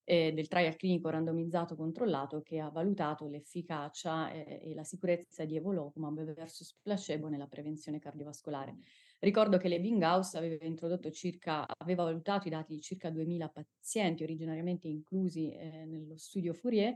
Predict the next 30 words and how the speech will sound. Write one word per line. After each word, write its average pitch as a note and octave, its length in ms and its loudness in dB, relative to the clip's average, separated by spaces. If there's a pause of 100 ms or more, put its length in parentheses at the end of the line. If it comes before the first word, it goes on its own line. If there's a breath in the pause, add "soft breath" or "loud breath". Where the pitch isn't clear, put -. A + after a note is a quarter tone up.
(400 loud breath)
e, G#3+ 340 8
ehm, E3 200 0
in F3 120 4
un F3+ 140 6
breve A#3 340 6
follow-up E3 560 0
mediano E3 560 2
nell'arco D#3+ 560 -8
quindi E3 240 -8 (320)
di, D3 160 -10
ehm, D#3+ 260 -4
meno F3 360 2
di D#3 280 -6
due G3+ 200 4
anni, F#3 520 2 (360 loud breath)
ehm, E3+ 280 6
aveva G#3+ 560 6
osservato F#3 840 2
con D#3+ 100 -4
una D#3+ 140 -2
serie F3 320 -2
di D#3+ 240 -6
test F3+ 420 2
neurocognitivi E3+ 1200 0
il D#3+ 460 -4
possibile E3 880 0
declino, F3+ 840 2
uhm, D#3 160 -8
delle E3 240 -4
funzioni, E3+ 840 0